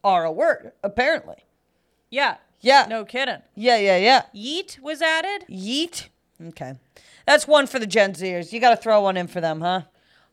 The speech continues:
Speaker 2: Pumpkin spice.
Speaker 1: That's two words
Speaker 2: <laughs>
Speaker 1: combined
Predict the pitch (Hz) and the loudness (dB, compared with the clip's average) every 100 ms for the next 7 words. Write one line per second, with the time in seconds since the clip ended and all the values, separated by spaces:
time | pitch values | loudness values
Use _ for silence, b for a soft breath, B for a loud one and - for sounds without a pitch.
0 | _ - 349 392 - 415 349 - - 320 | _ -6 -6 -6 -12 -14 -14 -20 -8 -6
1 | 320 196 - - - b b _ - 254 | -4 -8 -14 -20 -20 b b _ 4 4
2 | 285 - - - 330 381 320 220 208 208 | 4 0 -12 -6 -2 0 2 2 0 -4
3 | - - - - - 302 254 247 254 254 | -12 -14 -12 -12 2 2 6 6 8 8
4 | 254 | 6